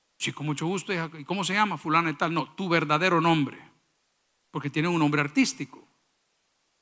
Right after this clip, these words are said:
Por ejemplo, si yo pregunto, "¿Y usted sabe cómo yo me llamo?".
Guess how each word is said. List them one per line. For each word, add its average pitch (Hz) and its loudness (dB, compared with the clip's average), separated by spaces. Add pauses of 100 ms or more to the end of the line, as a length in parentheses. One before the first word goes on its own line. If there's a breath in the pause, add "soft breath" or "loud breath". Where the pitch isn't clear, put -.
(120)
Por 156 0
ejemplo, 160 0
si 165 -2
yo 151 0
pregunto, 175 0
"¿Y 180 4
usted 170 -4
sabe 160 -2
cómo 170 -2
yo 165 0
me 165 -2
llamo?". 160 2